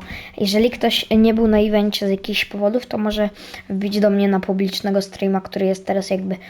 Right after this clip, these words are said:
który można sobie odtworzyć i tam pod koniec, chyba piętnaście minut pod koniec, tam właśnie graliśmy sobie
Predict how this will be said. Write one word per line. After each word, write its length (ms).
który 200
można 280
sobie 240
odtworzyć 640
i 80
tam 180
pod 160
koniec, 260
chyba 320
piętnaście 640
minut 300
pod 200
koniec, 380
tam 440
właśnie 440
graliśmy 600
sobie 240